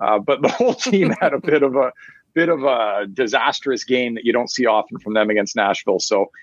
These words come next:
I'm sure they'll square that out. But, um, that, you know, that's what you pay to acquire a player when you've got multiple teams bidding. It's, it's like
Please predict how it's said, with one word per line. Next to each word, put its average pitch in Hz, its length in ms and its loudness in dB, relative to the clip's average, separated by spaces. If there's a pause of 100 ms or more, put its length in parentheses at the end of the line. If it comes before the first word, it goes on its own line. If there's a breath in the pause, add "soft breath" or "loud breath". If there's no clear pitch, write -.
(180 loud breath)
I'm 110 260 0
sure 120 180 0
they'll 113 100 2
square 113 340 0
that 104 180 2
out. 110 220 0
But, 104 200 -2 (520 soft breath)
um, 110 560 0 (220)
that, 151 200 0
you 185 120 0
know, 196 100 2
that's 190 220 0
what 190 100 -2
you 170 60 2
pay 180 180 0
to 175 120 2
acquire 160 380 0
a 135 40 0
player 156 300 0
when 135 140 -2
you've 120 100 -4
got 127 180 0
multiple 131 360 -2
teams 127 280 -4
bidding. 135 280 0
It's, 90 160 -6
it's - 180 0
like 110 200 0